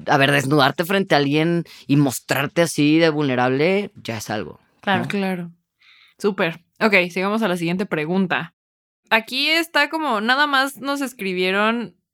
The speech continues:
Speaker 3: entre paréntesis, gender envy o envidia de género.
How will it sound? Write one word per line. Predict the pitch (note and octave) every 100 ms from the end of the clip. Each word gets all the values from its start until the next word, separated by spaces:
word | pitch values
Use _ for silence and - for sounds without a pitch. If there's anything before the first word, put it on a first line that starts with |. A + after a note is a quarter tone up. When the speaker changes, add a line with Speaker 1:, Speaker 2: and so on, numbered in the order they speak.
| _
Speaker 3:
entre | - - F#3 F3+ F3+
paréntesis, | F3 E3+ F3+ F#3+ G#3+ A#3+ B3+ B3+
gender | F3+ F3 F#3+ F#3+ F#3+ F3+
envy | F3+ F3+ D#3+ D3+ E3+ -
o | E3+ E3 -
envidia | F3+ F3 F3 E3+ F#3
de | F3
género. | E3+ E3 D#3 C#3 B2+